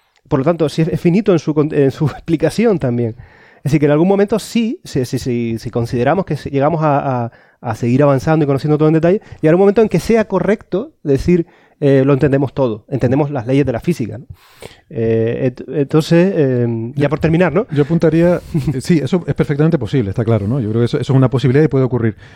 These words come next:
Speaker 2: Pero por darle el otro contrapunto, podría ser que no.
Speaker 1: ¿Cómo?
Speaker 2: ¿Por qué podría ser que no? Por ejemplo, hay, hay dos formas. Una es la de Douglas Adams,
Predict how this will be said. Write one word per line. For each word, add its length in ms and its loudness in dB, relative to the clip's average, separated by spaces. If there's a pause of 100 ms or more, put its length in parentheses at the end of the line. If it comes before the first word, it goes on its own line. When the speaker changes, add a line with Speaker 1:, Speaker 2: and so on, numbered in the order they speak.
(240)
Speaker 2:
Pero 200 0
por 140 2
darle 180 4
el 100 2
otro 400 4
contrapunto, 540 0
podría 240 2
ser 100 0
que 120 0
no. 160 -4 (640)
Speaker 1:
¿Cómo? 140 0
Speaker 2:
¿Por 140 0
qué 80 2
podría 240 2
ser 100 0
que 80 2
no? 200 2 (140)
Por 140 -2
ejemplo, 400 0
hay, 160 2
hay 160 2
dos 220 0 (180)
formas. 400 -4 (380)
Una 260 2
es 60 2
la 160 2
de 160 4
Douglas 340 2
Adams, 380 -2